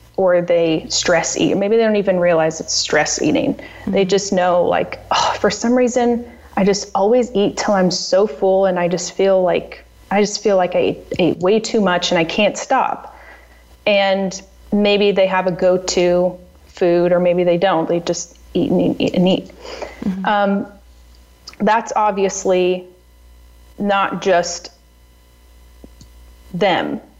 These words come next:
Speaker 1: right? Like, that's not just how their brain works. No, their brain is working that way because they're, they're essentially coping
Speaker 2: Mm.
Speaker 1: emotionally with food or with whatever it might be. So we can use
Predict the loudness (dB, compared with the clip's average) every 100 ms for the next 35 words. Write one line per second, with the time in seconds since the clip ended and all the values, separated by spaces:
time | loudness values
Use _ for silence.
0 | -8 -2 0 2 0 0 -2 -2 -2 -2
1 | 0 -2 -4 -4 -2 0 0 0 2 0
2 | 2 0 2 2 0 -4 0 2 2 2
3 | 0 2 2 2 0 0 0 0 0 0
4 | 2 2 2 0 0 0 0 0 2 0
5 | -4 -10 -20 -20 _ _ _ 0 0 0
6 | -2 -2 0 0 0 0 2 2 0 -2
7 | -8 -20 -20 -20 -20 -20 -4 -2 2 2
8 | 2 -2 0 0 0 -2 -12 -20 -6 2
9 | 2 0 -2 0 2 0 2 2 2 0
10 | 0 -2 0 0 2 0 0 -2 0 -2
11 | -2 -6 _ _ -20 -20 -20 -20 -20 -20
12 | -8 0 2 2 2 0 0 2 2 2
13 | 2 0